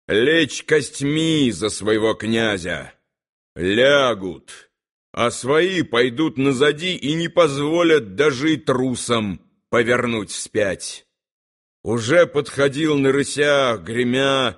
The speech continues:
по наплавному мосту и низко прогибая почти зарывшиеся в воду бревна,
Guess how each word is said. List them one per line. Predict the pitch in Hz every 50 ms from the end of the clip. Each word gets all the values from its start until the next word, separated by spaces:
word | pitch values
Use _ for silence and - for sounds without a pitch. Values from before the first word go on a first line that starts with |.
| _ _ _ _ _ _
по | - 104
наплавному | 113 123 120 - - 120 127 131 131 120 127 131 135 139 139 139 135 127 123
мосту | 123 123 123 123 - - - - 135 139 143 143 139 135 120 104 - _ _ _
и | - 98 117
низко | 120 123 135 147 156 160 160 147 127 - - - 131 120 104
прогибая | - - 120 123 113 123 127 120 131 135 131 131 127 -
почти | - 120 113 - - - 127
зарывшиеся | 117 95 101 120 120 120 127 143 143 139 117 - - - 123 127 117 110 - - 117 123
в | 117
воду | 107 104 104 117 123 123 117 113
бревна, | 110 98 117 117 131 147 151 151 147 139 135 135 139 131 117